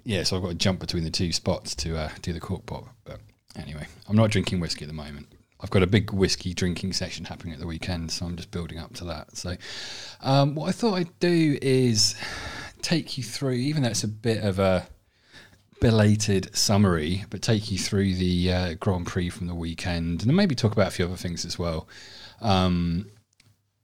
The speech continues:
it's been difficult getting guests on recently, so it's,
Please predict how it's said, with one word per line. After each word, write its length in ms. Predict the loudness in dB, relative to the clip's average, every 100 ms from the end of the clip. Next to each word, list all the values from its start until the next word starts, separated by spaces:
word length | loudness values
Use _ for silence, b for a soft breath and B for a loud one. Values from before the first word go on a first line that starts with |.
| _
it's 140 | -6 -2
been 120 | -2
difficult 360 | -2 -2 -2 0
getting 180 | 0
guests 340 | 2 4 2 0
on 140 | -4
recently, 460 | -6 -10 -10 -14 -10
so 180 | -8 -8
it's, 160 | -10